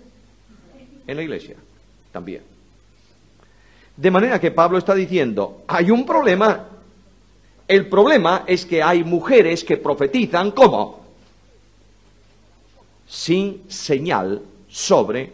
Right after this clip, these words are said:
su cabeza." Incorrecto. Y hay mujeres, dice aquí el apóstol Pablo, que oran. Sí, ya sé a dónde vas a ir.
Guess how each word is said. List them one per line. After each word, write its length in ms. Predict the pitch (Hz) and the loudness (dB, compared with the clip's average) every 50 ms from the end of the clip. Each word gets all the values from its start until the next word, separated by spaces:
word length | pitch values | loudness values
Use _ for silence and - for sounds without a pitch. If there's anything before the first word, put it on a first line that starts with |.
| - - | -20 -20
su 500 | - - - 156 117 110 - - - - - | -14 -8 -4 -4 -4 -4 -6 -10 -16 -12 -8
cabeza." 440 | 101 107 110 107 - - 80 - - - - _ _ _ _ _ _ _ _ _ _ _ | -6 -4 -4 -4 -6 -8 -14 -18 -20 -20 -20 _ _ _ _ _ _ _ _ _ _ _
Incorrecto. 640 | - 131 135 127 139 135 123 101 - - - - - _ _ _ _ _ _ _ _ _ _ _ _ _ _ _ _ _ _ _ _ _ _ _ _ - - _ _ - | -10 -10 -8 -8 -8 -8 -8 -10 -12 -14 -20 -20 -20 _ _ _ _ _ _ _ _ _ _ _ _ _ _ _ _ _ _ _ _ _ _ _ _ -20 -20 _ _ -14
Y 160 | - 139 151 | -6 -2 0
hay 160 | 180 220 269 | 2 2 2
mujeres, 540 | 277 285 277 - 233 180 143 139 165 160 - | 0 -2 -2 2 4 4 4 4 0 -2 -4
dice 220 | 127 135 135 135 143 | -8 -6 -4 -4 -4
aquí 180 | 135 - 160 | -4 -2 -2
el 60 | 160 | 0
apóstol 360 | 170 175 190 190 185 - 196 196 | 0 0 -2 -2 -2 -2 -2 0
Pablo, 320 | 185 175 175 190 196 202 | 0 0 2 0 0 0
que 120 | 208 220 | 2 4
oran. 380 | 180 180 165 131 107 98 87 78 - - - - - _ _ _ _ _ _ _ _ _ _ _ _ _ _ _ _ _ _ _ 262 254 254 247 247 _ _ _ _ _ _ _ _ _ _ _ _ _ _ _ - | 4 4 4 4 0 -4 -10 -12 -18 -20 -20 -20 -20 _ _ _ _ _ _ _ _ _ _ _ _ _ _ _ _ _ _ _ -20 -20 -20 -20 -20 _ _ _ _ _ _ _ _ _ _ _ _ _ _ _ -16
Sí, 220 | 90 85 82 78 - - _ - - | -14 -14 -14 -14 -16 -20 _ -20 -20
ya 140 | 80 80 | -20 -18
sé 180 | 76 - 110 110 | -16 -12 -12 -10
a 40 | 98 | -10
dónde 200 | 90 90 92 85 | -10 -12 -12 -12
vas 160 | 80 78 - | -12 -12 -14
a 60 | - | -18
ir. 100 | 60 - | -20 -20